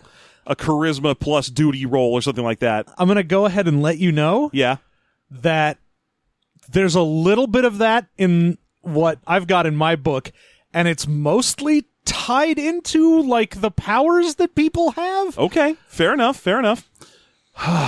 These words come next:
Speaker 1: At the top of the page, you will note name, family name, uh, species, origin, title, and element are things that you can choose, as well as luck and size. Now, luck is interesting because this entire character creation system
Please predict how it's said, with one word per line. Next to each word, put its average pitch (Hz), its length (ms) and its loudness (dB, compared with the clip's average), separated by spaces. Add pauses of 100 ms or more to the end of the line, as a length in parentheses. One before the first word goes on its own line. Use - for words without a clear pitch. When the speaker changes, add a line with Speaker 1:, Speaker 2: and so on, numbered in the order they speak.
(1200)
Speaker 1:
At 165 120 -4
the 202 80 -8
top 339 260 0
of 220 60 -2
the 170 80 -2
page, 127 460 -2
you 151 120 -4
will 160 100 0
note 170 220 0
name, 151 400 -2 (160)
family 220 500 -2
name, 117 360 -2 (540)
uh, 131 320 0 (440)
species, 139 840 -2 (760)
origin, 156 600 -2 (260)
title, 175 600 -2
and 160 220 -2
element 139 460 -2 (280)
are 131 240 0
things 156 260 -2
that 151 60 -8
you 151 100 0
can 131 160 -6
choose, 113 320 -2
as 123 80 -6
well 165 200 0
as 127 120 -6
luck 151 380 -4 (420)
and 180 280 -2
size. 98 480 -4
Now, 156 120 0
luck 349 240 2
is 254 100 0
interesting 160 460 -2
because 139 220 -2
this 156 160 0
entire 233 420 -2
character 151 400 -2
creation 135 360 -2
system 117 420 -2